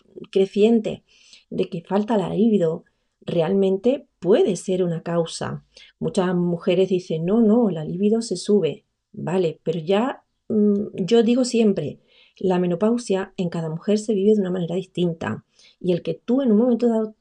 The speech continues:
te haya subido la libido, puede ser que esas hormonas masculinas, esa testosterona,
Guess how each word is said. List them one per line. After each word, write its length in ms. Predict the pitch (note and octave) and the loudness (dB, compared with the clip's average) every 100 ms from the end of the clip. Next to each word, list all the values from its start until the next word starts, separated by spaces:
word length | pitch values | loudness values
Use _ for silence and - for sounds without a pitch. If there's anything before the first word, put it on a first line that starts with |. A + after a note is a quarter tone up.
| _ | _
te 180 | G3+ F#3+ | 0 2
haya 260 | G3 G#3+ G#3 | 2 2 0
subido 280 | E3 A3 | 0 0
la 60 | A3+ | 2
libido, 420 | A#3+ A#3 A#3 G#3+ | 2 2 2 0
puede 200 | - D#3 | -4 -8
ser 260 | - F3+ F3 | -4 -6 -2
que 260 | G#3 G#3+ - _ _ _ _ - - | -2 -2 -8 _ _ _ _ -20 -2
esas 320 | G3 G#3+ G#3+ | 0 0 0
hormonas 500 | G3 G#3+ B3 F#3 - _ | 2 2 2 -2 -6 _
masculinas, 680 | E3+ C#3 - D3 G3 B3+ A3+ | -10 -10 -10 -2 0 2 0
esa 100 | G3+ | -2
testosterona, 760 | F#3+ F3+ G3 G3+ A#3+ G3+ G3+ | -6 -4 -6 0 2 2 -2